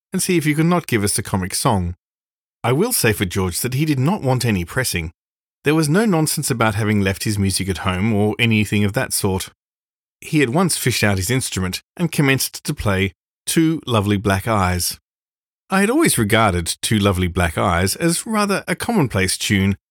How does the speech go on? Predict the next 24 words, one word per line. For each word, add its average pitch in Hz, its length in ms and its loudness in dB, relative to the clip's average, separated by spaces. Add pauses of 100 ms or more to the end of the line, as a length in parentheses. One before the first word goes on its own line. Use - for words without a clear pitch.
(280)
until 101 300 -2
that 113 260 0
evening. 90 400 0 (560)
The 185 80 2
rich 196 240 0
vein 165 260 2
of 143 80 2
sadness 127 540 0
that 92 160 -6
George 104 300 2
extracted 110 500 -2
from 123 200 -2
it - 160 -8
quite 269 300 -6
surprised 113 680 -2
me. 92 220 -2 (640)
The 139 80 4
desire 139 480 2
that 98 100 2
grew 104 200 0
upon 98 260 0
Harris 95 340 2
and 95 100 2
myself, 90 640 -2